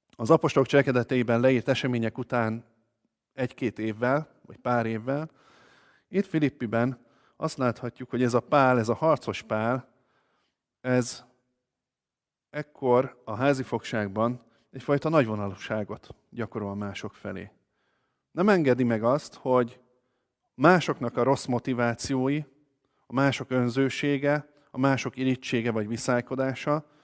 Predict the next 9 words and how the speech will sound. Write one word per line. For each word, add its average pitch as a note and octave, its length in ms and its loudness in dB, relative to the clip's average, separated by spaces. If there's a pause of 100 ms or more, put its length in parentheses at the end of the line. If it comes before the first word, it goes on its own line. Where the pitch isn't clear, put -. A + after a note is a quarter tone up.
(160)
megmérgezze A#2 880 2
az A2+ 140 2
ő B2 160 0
életét, A#2+ 480 -2
és A2+ 120 -8
megmérgezze A2 680 -4
az G2+ 140 -6
ő G#2 100 -8
szavait. G2 560 -12